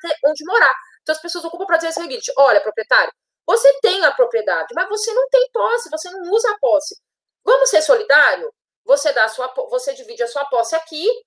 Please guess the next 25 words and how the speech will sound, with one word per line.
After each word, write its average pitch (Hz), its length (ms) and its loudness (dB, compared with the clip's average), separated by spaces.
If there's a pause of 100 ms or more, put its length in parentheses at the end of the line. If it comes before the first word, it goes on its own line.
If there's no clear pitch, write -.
(200)
certo? 330 500 -2
A 262 80 2
gente - 200 -6
vai 220 160 0
pagar, 285 540 4
a 233 80 -2
gente 226 180 -6
vai 233 140 0
contribuir 240 480 -8
com 254 80 -4
o 240 140 -2
imposto, 247 500 4
a 214 40 -4
gente 220 140 -18
vai 220 120 -2
pagar 226 220 0
a - 20 4
luz, 254 160 0
a 285 60 4
gente 302 120 -4
vai 453 140 -2
gerar 539 380 4
a 571 40 4
economia, 269 520 -2
inclusive, - 480 -14